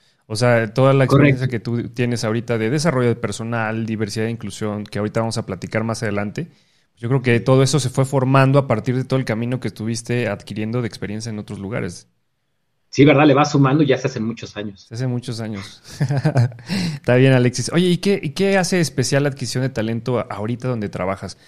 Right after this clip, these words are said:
Speaker 1: A ver, cuéntame un poquito, que, tú que has tenido la oportunidad de dif-, de trabajar en diferentes lugares, ¿qué hace especial en, en L'Oréal?
Speaker 2: Sí, fíjate, yo creo que en L'Oréal, y la verdad es que me siento súper orgulloso, tengo ya casi diez años en esta compañía,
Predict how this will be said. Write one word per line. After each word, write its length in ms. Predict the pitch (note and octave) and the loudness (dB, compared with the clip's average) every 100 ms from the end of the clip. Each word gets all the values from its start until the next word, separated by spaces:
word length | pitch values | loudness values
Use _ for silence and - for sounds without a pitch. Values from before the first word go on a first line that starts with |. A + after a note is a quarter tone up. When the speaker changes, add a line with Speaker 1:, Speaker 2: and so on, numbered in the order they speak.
| _ _ | _ _
Speaker 1:
A 80 | C3 | 0
ver, 100 | C#3 | 2
cuéntame 320 | D#3 D#3 D#3+ | 2 2 0
un 80 | D3+ | 0
poquito, 680 | C#3+ - C3+ D3+ D3 D3 - - | -4 -6 -6 -2 -2 -2 -8 -4
que, 220 | C3+ A#2+ | -2 -2
tú 180 | - C#3+ | -6 -2
que 140 | D#3+ | 0
has 160 | C#3+ - | 0 0
tenido 520 | D3 C3+ C#3+ C#3 - | -2 0 0 -2 -2
la 100 | A#2 | -4
oportunidad 400 | A2+ A2+ A#2 A#2+ | -4 -4 -4 -4
de 120 | C3+ | -4
dif-, 140 | B2+ - | -6 -8
de 160 | A2 | -8
trabajar 300 | F#2+ G#2 G#2 A#2 | -6 -6 -6 -6
en 120 | A#2 | -6
diferentes 420 | A2+ A2 A2+ A#2 | -6 -8 -8 -6
lugares, 340 | G#2 G#2 A2+ | -4 -4 -4
¿qué 240 | - C3+ C3+ | -8 -4 -2
hace 220 | C3 C3+ | -2 -4
especial 640 | B2 - - - G#2+ F#2 - _ _ _ _ _ | -6 -8 -10 -6 -6 -6 -12 _ _ _ _ _
en, 220 | A2 G#2+ | -12 -10
en 140 | G#2 G2+ | -8 -6
L'Oréal? 240 | F#2 F2 | -6 -10
Speaker 2:
Sí, 340 | - - E3 D#3+ | -14 -2 0 0
fíjate, 500 | D3+ D3 C#3 C3+ - | 0 -2 0 -4 -2
yo 280 | C#3 D3+ D3 | 0 0 4
creo 240 | D3+ C#3+ | 2 4
que 80 | D3 | 2
en 80 | C3+ | 2
L'Oréal, 320 | A2+ A#2 B2+ | 2 0 0
y 40 | |
la 80 | G#2+ | -2
verdad 120 | G#2+ | -6
es 40 | A2 | -4
que 60 | |
me 60 | A2+ | -6
siento 240 | - G2 | -4 -4
súper 340 | A2+ - - G#2 | -6 -6 -6 -4
orgulloso, 460 | G2+ G2+ A2 B2 | -2 -4 -4 -4
tengo 260 | G#2+ G#2+ G2+ | -4 -4 -4
ya 200 | G#2 G2+ | -6 -6
casi 260 | G#2+ - G#2 | -8 -8 -6
diez 240 | G2+ - | -6 -6
años 280 | G2+ G2+ - | -8 -8 -8
en 60 | |
esta 240 | G2 - G#2 | -10 -10 -8
compañía, 600 | G2+ G2 G2 G2+ B2+ C#3 | -8 -6 -4 -4 -4 -8